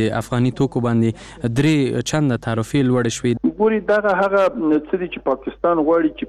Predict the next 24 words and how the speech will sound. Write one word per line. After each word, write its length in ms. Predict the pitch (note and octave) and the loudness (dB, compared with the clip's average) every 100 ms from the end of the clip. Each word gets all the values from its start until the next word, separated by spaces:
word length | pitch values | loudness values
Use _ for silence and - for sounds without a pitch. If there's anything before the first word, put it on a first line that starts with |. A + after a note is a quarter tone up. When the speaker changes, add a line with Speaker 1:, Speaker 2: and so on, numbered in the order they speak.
| - | -4
Speaker 2:
په 160 | - | -2
سیمه 240 | - D#3+ C#3+ | 0 0 2
کې 220 | C#3 A#2+ | 2 0
افغانستان 500 | A2 A2+ - C#3+ C#3+ A#2+ | 2 0 0 -2 -2 -4
ته 100 | - | -2
خپل 240 | D3 C#3 A2+ | -4 0 0
تاثیر 260 | - D3 | 0 -2
لاندې 300 | D3 D3 D3 D3 | 0 0 2 2
ولري. 320 | C#3+ C3+ C3+ - - - - | 4 4 0 -4 -20 -20 0
په 160 | A#2 | 2
اقتصادي، 580 | - A2+ - A2 A#2+ D#3 - | 2 -4 0 2 2 0 2
سیاسي 500 | B2 A2+ - D#3+ C#3+ | 2 2 0 0 2
لحاظ 340 | C3+ C#3+ C#3 - | 2 2 0 0
کې 180 | - - - - - - | -2 -2 -10 -18 -8 -2
هر 160 | E3 E3+ | 0 0
څه 80 | - C3 | 2 2
افغانستان 520 | B2 A#2 A#2 - C#3+ C3 | 2 0 -2 0 0 2
کوي، 220 | C#3 C#3 B2+ | 4 4 4
باید 180 | B2 A#2+ | 2 4
د، 180 | A#2+ A#2 - - - A2 B2 C3 A2+ | 2 2 -2 -20 -2 0 2 2 4
د 220 | G#2+ G#2 - | 4 4 0
پاکستان 640 | G#2+ - G#2 - D#3+ E3+ C#3+ | -2 -2 -6 -2 0 0 2
د 100 | B2 - | 2 4
عینکو 420 | A#2+ A#2 B2 - | 2 2 0 0